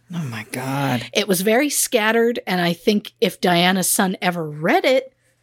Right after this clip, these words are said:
Speaker 2: he'd be very convinced, he, or convinced, he'd be very concerned about his mother's mental health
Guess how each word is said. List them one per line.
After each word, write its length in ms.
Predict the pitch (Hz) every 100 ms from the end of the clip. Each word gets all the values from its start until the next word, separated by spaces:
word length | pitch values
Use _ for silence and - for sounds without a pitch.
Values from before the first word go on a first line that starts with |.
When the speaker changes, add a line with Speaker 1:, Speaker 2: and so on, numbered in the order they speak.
| _ _
Speaker 2:
he'd 300 | - - 262
be 140 | 220 196
very 320 | 208 196 185
convinced, 680 | - 190 185 175 - - - _ _ _ _ _
he, 280 | 240 269 -
or 240 | 208 - -
convinced, 440 | 175 170 - -
he'd 160 | - 247
be 100 | 277
very 220 | 277 262
concerned 540 | 247 233 - 196 160 170
about 240 | 175 156
his 160 | 170 175
mother's 360 | 165 165 156
mental 300 | 170 151 165
health 320 | - - -